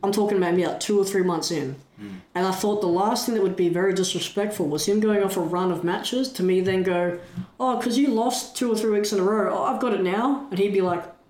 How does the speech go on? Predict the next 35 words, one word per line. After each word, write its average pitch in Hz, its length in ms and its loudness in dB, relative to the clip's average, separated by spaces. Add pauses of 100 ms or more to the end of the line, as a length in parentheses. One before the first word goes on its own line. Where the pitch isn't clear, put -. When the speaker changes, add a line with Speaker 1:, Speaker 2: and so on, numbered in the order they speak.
(380)
Speaker 1:
"Well, 180 120 -6
that's 226 240 -4
not 208 140 -2
why 170 200 0
I - 20 -2
gave 208 320 0
you 180 80 2
this." - 400 -6 (560)
Not 311 140 0
that 311 100 0
he 302 100 2
would 202 180 2
do 247 280 2
that, - 200 -2
but 143 120 -6
that's - 180 -2
how 175 160 0
I 160 40 0
was 156 200 -2
thinking. 233 460 -4 (160)
Speaker 2:
Yeah. 113 240 -4 (400)
Speaker 1:
And 208 100 -2
I 196 60 2
said, 208 320 0
"Oh, - 200 -6
Hulk, 214 300 0
I 220 80 0
don't, 220 260 0
I 214 120 -2
don't, 214 260 0 (160)
I 190 80 -2
don't 202 140 2
know 190 120 2
about 151 280 -2
this." - 380 -6